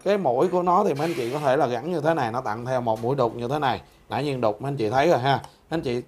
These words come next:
bỏ vô, xoay, ngay ngà, nhét xuống, đơn giản như vậy thôi. Rồi, mũi khoan cũng vậy, còn chúng ta muốn lấy mũi ra thì đè xuống, rút này lên.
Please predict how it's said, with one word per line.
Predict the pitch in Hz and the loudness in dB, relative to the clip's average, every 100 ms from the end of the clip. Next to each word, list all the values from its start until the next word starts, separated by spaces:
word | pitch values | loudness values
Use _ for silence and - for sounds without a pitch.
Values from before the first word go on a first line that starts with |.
| - | -4
bỏ | 101 143 | 2 6
vô, | 170 147 | 8 6
xoay, | 123 151 143 107 - _ _ _ | 6 4 4 0 -10 _ _ _
ngay | 147 147 | -4 -2
ngà, | 139 120 117 - - - _ _ | -2 -2 -4 -8 -14 -14 _ _
nhét | 131 139 | -8 -4
xuống, | 139 147 170 - | 4 6 4 0
đơn | 156 151 127 | -2 0 0
giản | 120 | -2
như | 180 143 | -2 -4
vậy | 117 123 | -2 4
thôi. | 143 120 - - _ | 4 4 -4 -20 _
Rồi, | 143 135 107 - | 4 4 4 -6
mũi | 131 160 | 2 4
khoan | 180 190 170 | 6 4 4
cũng | 160 | 0
vậy, | 180 127 123 | 2 2 2
còn | - 127 113 | 2 0 0
chúng | 160 160 | -4 0
ta | 156 | 2
muốn | 139 156 | 2 2
lấy | 156 | 2
mũi | 156 117 147 | 0 -2 2
ra | 135 | 2
thì | 120 107 | 2 -2
đè | 101 95 | -4 -4
xuống, | - 120 151 - - _ | -2 -2 -2 -6 -20 _
rút | 143 160 139 | 2 2 2
này | 113 | -4
lên. | 107 120 | 0 0